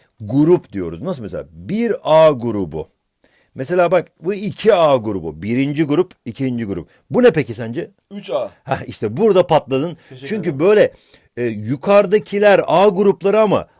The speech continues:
Speaker 1: aşağıdakiler B sınıfı.
Speaker 2: Aa,
Speaker 1: Zavallılar,
Speaker 2: sınıf
Speaker 1: ezikler.
Speaker 2: ayrımı her yerde
Speaker 1: Hani
Speaker 2: var.
Speaker 1: sınıf ayrımı var. Bak gökdelende yaşayanlar A grupları, aşağıda zavallılarsa işçi grubu, B grubu. Anlaştık mı Tonguç?
Speaker 2: Anladım hocam.
Speaker 1: Bak
Speaker 2: Ama
Speaker 1: Tonguç.
Speaker 2: müteahhit oraları da yıkıp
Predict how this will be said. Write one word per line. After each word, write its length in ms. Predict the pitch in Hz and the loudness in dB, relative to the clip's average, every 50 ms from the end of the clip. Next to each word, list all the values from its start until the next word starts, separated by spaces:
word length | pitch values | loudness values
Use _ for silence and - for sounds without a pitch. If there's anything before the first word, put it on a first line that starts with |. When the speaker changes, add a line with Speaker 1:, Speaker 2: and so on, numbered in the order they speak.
| _ _ | _ _
Speaker 1:
aşağıdakiler 640 | 147 151 - - 170 170 170 131 185 196 175 131 107 | -16 -16 -12 -10 -10 -10 -10 -10 -12 -12 -12 -10 -8
B 180 | 127 131 - - | -8 -6 -6 -8
sınıfı. 420 | - - 92 80 73 _ _ 73 80 _ _ _ _ _ _ _ _ | -10 -14 -18 -18 -18 _ _ _ _ _ _ _ _ _ _ _ _
Speaker 2:
Aa, 160 | - 123 135 135 | -14 -10 -4 0
Speaker 1:
Zavallılar, 640 | 147 147 147 143 135 123 110 113 110 - 85 - 101 101 | 0 2 2 4 2 2 2 0 -2 -6 -6 -8 -12 -14
Speaker 2:
sınıf 120 | 98 - 127 | -12 -6 -4
Speaker 1:
ezikler. 460 | 135 131 131 151 202 208 190 147 143 | -4 -2 -2 -4 -4 -2 2 2 2
Speaker 2:
ayrımı 180 | 127 185 170 147 | 2 2 -2 -6
her 140 | 151 180 175 | -10 -10 -10
yerde 80 | 175 | -4
Speaker 1:
Hani 140 | 127 135 135 | -2 -2 -2
Speaker 2:
var. 60 | 113 | -2
Speaker 1:
sınıf 360 | 104 - - 143 160 208 208 - - _ _ - - | -4 -6 -4 -2 -2 -2 -2 -4 -8 _ _ -10 -2
ayrımı 380 | 143 143 139 135 147 185 185 156 | 0 0 2 2 0 -2 -2 0
var. 160 | 139 104 - - - _ _ - | 0 0 0 -2 -12 _ _ -10
Bak 140 | 113 113 _ | -10 -8 _
gökdelende 600 | - 131 139 135 - - 160 156 165 165 165 180 | -4 -4 -4 -4 -2 -2 0 0 0 0 2 4
yaşayanlar 800 | 190 180 156 - - 143 131 123 120 113 110 110 131 180 170 - _ _ _ _ _ - | 4 4 4 0 -2 -2 -2 -2 -2 -2 0 2 2 2 0 -2 _ _ _ _ _ 0
A 200 | 135 139 151 165 | 2 4 4 4
grupları, 720 | 151 147 156 147 135 - 117 120 120 117 120 151 170 165 - _ _ _ _ - | 2 2 0 0 -2 -2 0 0 2 2 4 2 2 0 -4 _ _ _ _ -10
aşağıda 520 | 165 180 165 - - 185 185 180 185 196 | -10 -10 -10 -6 -4 -4 -4 -2 -4 -6
zavallılarsa 840 | 185 160 175 180 180 180 170 170 165 170 165 156 156 151 - 196 190 - _ _ _ _ _ _ | -6 -4 -4 -2 -2 -2 -2 -4 -4 -6 -6 -6 -8 -8 -10 -10 -10 -12 _ _ _ _ _ _
işçi 340 | - 175 - - - - 180 | -16 -16 -16 -16 -12 -10 -8
grubu, 480 | 165 139 120 104 95 87 85 85 82 85 | -8 -6 -8 -8 -10 -10 -12 -12 -8 -6
B 180 | 127 151 160 | -4 -2 -2
grubu. 480 | 151 120 113 104 90 80 76 73 78 - - | -4 -4 -6 -8 -8 -10 -12 -16 -18 -20 -18
Anlaştık 340 | 113 123 139 147 - 190 160 | -14 -12 -12 -10 -10 -12 -12
mı 60 | 156 | -10
Tonguç? 260 | 117 104 87 82 80 | -12 -12 -12 -12 -14
Speaker 2:
Anladım 320 | 110 110 110 110 101 104 101 | -16 -16 -16 -16 -18 -18 -18
hocam. 180 | 98 87 - | -16 -8 -2
Speaker 1:
Bak 80 | 180 180 | -2 -2
Speaker 2:
Ama 80 | 180 196 | -2 -2
Speaker 1:
Tonguç. 100 | 185 151 | -4 -4
Speaker 2:
müteahhit 280 | 113 208 208 220 208 | 0 0 0 -2 -2
oraları 280 | 190 190 196 202 208 196 | -6 -6 -6 -6 -6 -8
da 40 | 202 | -10
yıkıp 200 | 190 202 214 | -12 -12 -16